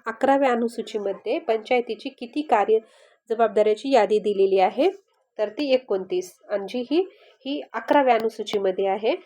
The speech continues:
आणि जी अठरा आहेत ना, ती बाराव्या अनुसूचीमध्ये आहे. बाराव्या अनुसूचीमध्ये अठरा विषय आहेत, आणि अकराव्या अनुसूचीमध्ये एकोणतीस विषय आहे. जे सुरुवातीला आहे तिथं विषय जास्त, आणि जे नंतर आहे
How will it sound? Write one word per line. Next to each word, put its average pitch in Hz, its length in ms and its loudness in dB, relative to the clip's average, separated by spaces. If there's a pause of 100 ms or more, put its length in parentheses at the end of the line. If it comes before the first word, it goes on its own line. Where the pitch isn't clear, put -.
(220)
आणि 208 180 -6
जी 262 220 -4
अठरा 220 340 2
आहेत 240 320 -2
ना, 254 100 -6
ती 339 140 -4
बाराव्या 269 440 2
अनुसूचीमध्ये 190 720 -6
आहे. 196 80 -4
बाराव्या 226 360 4
अनुसूचीमध्ये 220 600 -4
अठरा 220 320 0
विषय 226 260 0
आहेत, 240 160 2 (360)
आणि 208 160 -2
अकराव्या 247 480 2
अनुसूचीमध्ये 220 720 -2 (300)
एकोणतीस 240 540 -4
विषय 202 200 -8
आहे. - 140 -6
जे 233 180 4
सुरुवातीला 262 560 2
आहे 254 160 0
तिथं 269 280 -2
विषय 226 260 -2
जास्त, 233 360 2 (800)
आणि 202 140 -4
जे 233 100 6
नंतर 254 400 2
आहे 214 480 -4